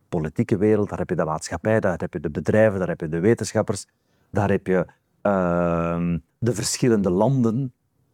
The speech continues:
Dus dat is een, dat is bijna een ecosysteem van ecosystemen.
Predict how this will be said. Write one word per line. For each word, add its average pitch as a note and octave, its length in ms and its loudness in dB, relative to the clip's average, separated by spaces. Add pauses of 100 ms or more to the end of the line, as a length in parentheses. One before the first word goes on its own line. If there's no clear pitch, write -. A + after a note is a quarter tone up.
(840)
Dus A#2 180 0
dat A#2+ 160 0
is G2+ 200 0
een, G#2+ 360 2
dat G#2+ 100 0
is E2+ 80 -6
bijna G2 280 2
een F2 80 -2
ecosysteem C#3 640 2
van G2+ 140 0
ecosystemen. F2 880 -2